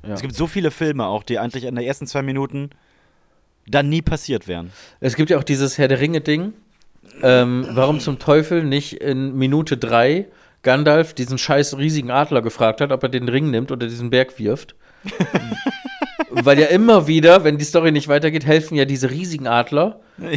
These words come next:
Speaker 1: Die
Speaker 2: <laughs>
Speaker 1: holen den von diesem Turm, die holen zum Schluss Frodo aus dieser Lavasuppe raus, die, äh, entscheiden zum Schluss die große Schlacht, weil die mit eingreifen.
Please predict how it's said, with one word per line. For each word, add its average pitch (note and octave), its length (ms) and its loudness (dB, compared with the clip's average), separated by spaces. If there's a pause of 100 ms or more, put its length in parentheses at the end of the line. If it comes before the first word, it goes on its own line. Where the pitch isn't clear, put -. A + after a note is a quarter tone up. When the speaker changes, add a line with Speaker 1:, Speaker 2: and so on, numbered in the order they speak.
Speaker 1:
Die C3+ 120 4
Speaker 2:
<laughs> - 0 -
Speaker 1:
holen D#3+ 180 6
den D3+ 140 4
von D#3 180 2
diesem C#3 260 2
Turm, F3 540 4
die C3+ 100 2
holen C#3+ 180 4
zum D3 140 -4
Schluss C#3+ 260 -2
Frodo D#3+ 320 4
aus C#3+ 100 2
dieser D3 220 0
Lavasuppe E3 680 2
raus, D#3+ 520 4 (300)
die, D3 240 6
äh, C#3+ 240 2
entscheiden C#3+ 460 2
zum D3 160 -4
Schluss D3 200 0
die C3+ 100 -4
große C#3 280 -2
Schlacht, E3 360 0
weil D#3 120 2
die D3+ 80 0
mit D3+ 120 -2
eingreifen. D#3 680 -2